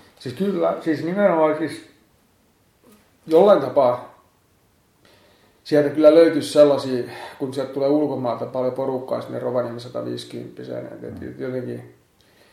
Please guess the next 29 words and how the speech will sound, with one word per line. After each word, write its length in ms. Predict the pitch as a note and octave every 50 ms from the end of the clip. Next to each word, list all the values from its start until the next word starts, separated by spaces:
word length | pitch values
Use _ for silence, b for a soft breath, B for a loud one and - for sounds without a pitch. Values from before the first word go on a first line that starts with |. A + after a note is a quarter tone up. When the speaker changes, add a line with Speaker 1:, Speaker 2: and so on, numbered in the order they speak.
| b b b b b b b _ - -
Speaker 1:
jotenkin 360 | - B2+ B2+ D3 C#3 B2+ B2+
sen 320 | - - C#3+ C3+ C3 B2+ - -
yhteydessä 680 | - D3 C#3+ B2 - - C3+ B2 A#2+ - - - A#2+
niinku 300 | A#2 A2+ A2+ A#2+ A#2+ B2
vois, 460 | B2 B2 B2 A#2+ A#2+ - - - - C#3 B2+
vois 420 | B2+ B2+ B2 A#2+ - - - - _ _ _ _
tämmösen 500 | - C3+ B2 B2 B2 A#2 A#2+ B2 A#2 A#2 - - B B B B B B B B
niinku 180 | C3 A#2+ B2 C3
järjestää, 500 | C3+ C3+ C3 C3 A#2+ A#2 - - G#2 G2+
koska 240 | - - - -
siellä 300 | - - D3 C#3+ C3+ B2+
on, 180 | C3 C3+ C3+ C3 B B B B B B B B B B B B B B
siellä 220 | - C#3 C3+ D3
on 120 | D3+ D#3 D#3
just 160 | E3 D#3+ -
niitä 160 | E3 D3 B2+
mukana 520 | D3+ D#3+ D#3 E3+ D#3+ D3 - B2 A#2+ - - - - _ _ _ _
semmosia, 500 | - D3+ C3+ C3 B2+ A#2+ B2 B2+ B2 A#2
jotka 260 | A2+ - - B2+ B2
on 100 | B2 B2
kiinnostunut 580 | C#3 C#3+ C3+ B2+ A#2+ - - C3+ A#2 A#2 A#2
tosta 340 | - - - - - C3+ B2+ - -
itistä 480 | C#3 B2+ B2 - - - - - - B1+
ja 160 | - - -
ne 120 | - C2
haluais 540 | B1+ B1+ C#2 C2+ C2 - - - - - -
Speaker 2:
Niin 120 | - - -
Speaker 1:
sinne. 200 | - - - -
Speaker 2:
just. 60 | -